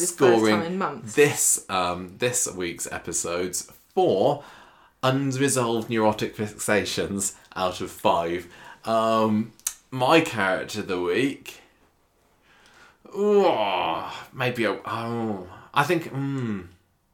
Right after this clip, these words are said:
Speaker 2: it's a really tough one, isn't it? Because, like, leading up to today, I was thinking it was gonna be Ryan and Debbie,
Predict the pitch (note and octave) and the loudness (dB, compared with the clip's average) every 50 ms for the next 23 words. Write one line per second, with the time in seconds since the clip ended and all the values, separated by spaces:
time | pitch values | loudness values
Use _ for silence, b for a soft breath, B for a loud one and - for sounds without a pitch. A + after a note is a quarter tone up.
0 | _ _ _ _ _ _ _ _ _ _ _ _ B B B B B B B C#3+ | _ _ _ _ _ _ _ _ _ _ _ _ B B B B B B B -2
1 | D3+ D3 D#3 C3+ D3+ D#3 D#3 C3+ B2 C3+ D3+ E3 - C#3 A#2+ B2 D3 C#3+ C#3 A2 | 0 2 2 4 4 6 4 4 4 4 2 2 2 2 0 0 0 0 0 -2
2 | G2 F2+ - E2 - A2+ G#2+ - B2 A2+ A#2+ D3+ D#3+ D#3+ C#3+ C#3 C3+ D3 D3 - | -4 -4 -4 -2 -2 -2 2 2 2 2 4 4 4 4 4 2 -2 -2 -4 -6
3 | - - A2+ - A2 F#2+ F#2 D#2+ D#2+ E2+ F2 F#2 F#2+ F2+ - A2 G2+ F2+ G2+ F#2+ | -6 -8 -4 -4 -2 -2 0 0 0 0 -2 -2 -2 -2 -2 -4 -6 -4 -6 -8
4 | - - F2+ - G2+ F#2 F2 E2+ F#2 F2 F2+ F2 F2 E2+ E2 E2 E2 E2+ D#2+ E2+ | -8 -8 -8 -8 -8 -8 -6 -4 -4 -2 -2 -2 -2 -2 -2 -4 -6 -8 -8 -8
5 | E2 D#2+ D#2 - B1+ A#1+ E2+ G2+ G2 | -10 -10 -8 -8 -8 -6 -8 -8 -8